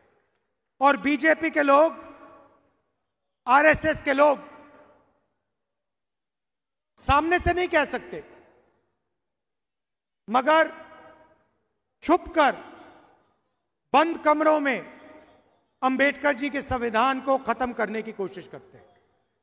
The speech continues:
सामने नहीं आ सकते, क्योंकि जिस दिन उन्होंने सामने कह दिया कि हमारे संगठन का लक्ष्य संविधान को नष्ट करने का है, खत्म करने का है,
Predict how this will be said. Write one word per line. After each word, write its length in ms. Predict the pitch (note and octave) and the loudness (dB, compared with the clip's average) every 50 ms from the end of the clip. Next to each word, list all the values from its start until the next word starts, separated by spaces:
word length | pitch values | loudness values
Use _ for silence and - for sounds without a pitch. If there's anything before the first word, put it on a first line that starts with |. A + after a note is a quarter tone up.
| _ | _
सामने 360 | - B3+ C4+ D4 D#4+ E4 E4+ E4 | 0 2 2 2 2 2 0 0
नहीं 140 | E4+ D#4+ | 2 2
आ 100 | D4+ C#4 | 0 0
सकते, 320 | - - A3+ - - - C#3+ - - - - - _ _ _ _ _ _ _ _ | -2 -4 -8 -12 -14 -18 -20 -20 -20 -20 -20 -20 _ _ _ _ _ _ _ _
क्योंकि 220 | - D4 - D#4+ D4+ | -6 -2 0 0 0
जिस 240 | G3 G#3+ E4 E4+ C4 | 2 2 2 2 4
दिन 240 | - E4+ E4+ E4 D#4 | 2 2 2 2 2
उन्होंने 360 | D4 D4+ D4 D#4 D#4 D#4 C#4 | 0 2 2 2 4 2 2
सामने 400 | - - C4+ C4+ C#4 D4 D4+ D4 | 0 0 0 0 0 0 -2 -2
कह 220 | D4 C#4+ C4 C4 D4 | 0 0 0 2 2
दिया 240 | D4+ D4+ C#4 A#3+ F#3 D#3 - - - - - - - - - _ _ _ _ _ _ _ _ _ - - _ _ - - _ _ _ - - _ _ _ _ _ _ _ _ _ _ _ _ B3+ | 2 2 2 0 0 -2 -6 -16 -20 -20 -20 -20 -20 -20 -20 _ _ _ _ _ _ _ _ _ -20 -20 _ _ -20 -20 _ _ _ -20 -20 _ _ _ _ _ _ _ _ _ _ _ _ 0
कि 60 | C4+ | 0
हमारे 360 | B3 C4 C#4 C#4 D4 D#4 C#4+ | 2 2 2 2 2 2 0
संगठन 560 | - - C#4+ C#4 C4+ C4+ C4+ - C4+ D4+ D4+ | 0 -2 -2 -2 -2 -2 -2 0 0 -2 -2
का 140 | D4+ - C#4+ | -2 -2 -2
लक्ष्य 600 | C4+ A#3+ B3 D4 D4 - - - - - - - - - - _ _ _ _ _ _ _ _ _ _ _ _ _ _ _ _ _ _ _ _ _ _ _ - | -2 2 2 2 0 0 -4 -10 -16 -16 -16 -20 -20 -20 -20 _ _ _ _ _ _ _ _ _ _ _ _ _ _ _ _ _ _ _ _ _ _ _ -4
संविधान 580 | - C4+ C#4 C#4 C#4 A3 A#3 B3+ D4 D4+ D4 C#4 | -2 0 0 0 2 4 4 4 4 2 0 0
को 120 | D4 C#4 | 0 0
नष्ट 320 | C4 B3+ C#4 C4 - - - | 2 2 0 -2 -2 -4 -4
करने 280 | C#4 C#4 C4 C4+ C#4 | -4 -4 -2 -2 -2
का 140 | - C4 B3+ | 0 2 2
है, 220 | A3+ C4 C#4 A#3 F3+ - - - - - - - - - - - - - - - - - - - _ _ _ _ _ _ _ _ _ _ _ _ _ _ _ _ _ - | 4 2 2 0 -4 -8 -14 -20 -20 -20 -20 -20 -20 -20 -20 -20 -20 -20 -20 -20 -20 -20 -20 -20 _ _ _ _ _ _ _ _ _ _ _ _ _ _ _ _ _ 0
खत्म 300 | A#3 C#4 D4+ D#4 D4 C#4 | 2 2 4 2 0 2
करने 300 | - C4+ B3+ A#3+ C4+ C4 | 0 -2 -2 -2 -2 -2
का 160 | C4 C4 B3+ | 0 2 4
है, 260 | A3+ B3 C4+ A#3+ G3 | 4 4 2 0 -4